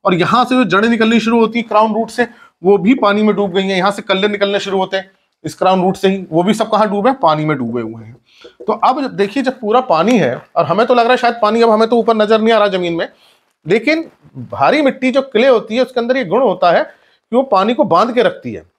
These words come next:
और पानी को नीचे नहीं जाने देती है, तो पानी नीचे भी नहीं जा रहा है। तो अब पानी इसके अंदर बना हुआ है। फिर जब बीस पच्चीस दिन बाद ठंड हो जाती है, क्योंकि बुआई हम नवंबर में करते हैं, जब पहली सिंचाई करते हैं उसमें तक ठंड हो जाती है,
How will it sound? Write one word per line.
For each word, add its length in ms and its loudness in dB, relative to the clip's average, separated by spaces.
और 100 -10
पानी 220 2
को 80 0
नीचे 260 2
नहीं 100 2
जाने 180 0
देती 260 -10
है, 140 -14
तो 60 -2
पानी 240 2
नीचे 280 2
भी 80 0
नहीं 120 2
जा 140 2
रहा 120 -4
है। 180 -16
तो 60 2
अब 200 0
पानी 180 4
इसके 160 -2
अंदर 140 0
बना 180 2
हुआ 220 0
है। 180 -12
फिर 140 2
जब 260 0
बीस 240 -2
पच्चीस 240 -2
दिन 80 2
बाद 120 4
ठंड 260 0
हो 100 4
जाती 240 0
है, 80 -2
क्योंकि 200 -6
बुआई 220 0
हम 100 0
नवंबर 320 0
में 80 0
करते 260 -2
हैं, 100 2
जब 160 -2
पहली 160 2
सिंचाई 220 0
करते 220 -6
हैं 60 -6
उसमें 120 0
तक 240 -2
ठंड 180 0
हो 40 4
जाती 260 2
है, 180 -2